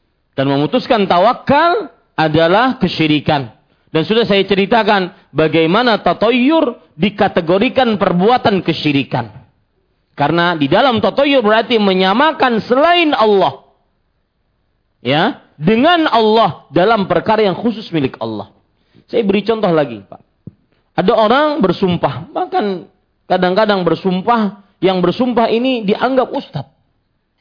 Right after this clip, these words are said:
dianggap orang berilmu, dianggap ahli agama, tokoh masyarakat. Misalkan, "Demi Allah, demi Rasulullah." Ini tidak boleh.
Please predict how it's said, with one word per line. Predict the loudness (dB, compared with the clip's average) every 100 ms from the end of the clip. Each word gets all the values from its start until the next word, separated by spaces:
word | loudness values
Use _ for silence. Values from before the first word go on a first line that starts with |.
| _ _ _ _ _
dianggap | -2 0 0 0
orang | 0 2 0
berilmu, | 0 0 0 -2 -4 -14 _ _ _ _ _ _
dianggap | _ 0 2 2 2
ahli | 2 4
agama, | 4 4 2 2 -2 -6 _ _ _ _
tokoh | -4 0 2 2
masyarakat. | 2 2 2 2 -2 -4 _ _ _ _
Misalkan, | -4 0 2 2 0 -2 0
"Demi | 2 2 2 0 0
Allah, | 0 2 2 4 4 2
demi | 2 2 2
Rasulullah." | 2 2 0 2 2 0 -4 _ _ _ _ _ _ _ _ _ _ _ _ _ _ _ _ _
Ini | -2 0
tidak | 2 2 2 2
boleh. | 2 4 2